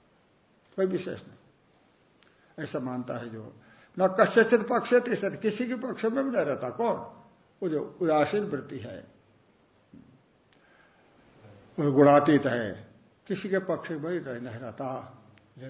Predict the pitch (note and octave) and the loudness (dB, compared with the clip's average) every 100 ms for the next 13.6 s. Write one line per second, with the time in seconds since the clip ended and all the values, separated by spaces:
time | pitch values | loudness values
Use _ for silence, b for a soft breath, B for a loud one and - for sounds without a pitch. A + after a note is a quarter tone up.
0 | C3 F3+ E3 F3 E3+ D3+ C#3+ D#3 D3 D3 | -6 -4 0 0 0 -4 -4 -4 -4 -6
1 | C3+ - D3 C#3+ C#3+ - - - _ _ | -10 -12 -10 -10 -10 -14 -18 -20 _ _
2 | _ _ _ - C#3 C#3+ C3 A#2 - C3+ | _ _ _ -12 -10 -8 -10 -12 -12 -10
3 | D3+ D3+ C#3+ B2 G2+ - C#3 C#3 D3 C3 | -6 -6 -6 -8 -12 -14 -14 -10 -8 -8
4 | A#2+ D3 C3+ C3+ D3 A2 F#2+ - _ _ | -10 -12 -10 -12 -12 -16 -20 -20 _ _
5 | _ _ _ _ _ _ _ - - - | _ _ _ _ _ _ _ -20 -18 -20
6 | - - B2+ A#2 C#3 B2 A2+ A#2 A#2+ A#2 | -20 -14 -12 -10 -10 -12 -12 -12 -14 -16
7 | G#2+ - C#3+ C3+ - G#2+ A2+ B2 - F#3+ | -16 -16 -16 -16 -18 -20 -18 -18 -10 -10
8 | - - - - _ _ _ _ _ _ | -10 -14 -20 -20 _ _ _ _ _ _
9 | _ _ _ _ _ b b b b b | _ _ _ _ _ b b b b b
10 | b _ _ _ _ _ _ - - D#3+ | b _ _ _ _ _ _ -16 -2 2
11 | F3+ F3 F3+ F#3+ D3+ E3 F#3+ A3 A3 A3 | 8 8 8 6 6 8 8 10 10 10
12 | F3 E3+ F#3+ G3 F#3+ F#3 F3+ F#3 C#3 D3 | 6 6 8 8 8 6 6 6 6 4
13 | C#3+ D#3 F3+ F#3+ - | 6 8 6 4 -8